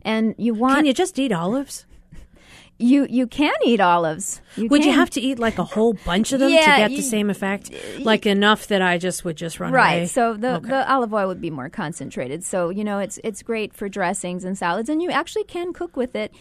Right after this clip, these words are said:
Speaker 1: you know, not, not at a very high heat, but, you know, you can. Um, and you wanna get that benefit. Now, in terms of the amount, we want at least twenty to thirty percent of our calories to come from these healthy fats.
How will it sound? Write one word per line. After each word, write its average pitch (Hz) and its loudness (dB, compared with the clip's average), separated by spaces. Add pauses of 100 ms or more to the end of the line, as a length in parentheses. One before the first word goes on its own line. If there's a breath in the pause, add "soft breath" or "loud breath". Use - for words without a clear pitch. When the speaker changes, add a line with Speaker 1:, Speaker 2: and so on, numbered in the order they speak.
Speaker 1:
you 285 -6
know, 294 -2
not, 247 0
not 247 -2
at 254 0
a 240 -2
very 220 -2
high 226 -4
heat, 330 -4
but, 202 -4
you 202 -4
know, 208 -4
you 220 -4
can. 220 -4 (360 loud breath)
Um, 208 2
and 190 -2
you 208 -8
wanna 202 -2
get - -4
that 185 0
benefit. 240 -2 (220 loud breath)
Now, 214 2
in 226 2
terms 302 2
of 202 -2
the 202 -2
amount, 202 2
we 214 0
want 226 0
at 180 -2
least 262 0
twenty 226 -2
to 214 -10
thirty 208 -6
percent 220 -8
of 190 -8
our 190 -2 (240 soft breath)
calories 202 -4
to 208 -8
come 226 -4
from 196 -6
these 185 -6
healthy 180 -6
fats. - -6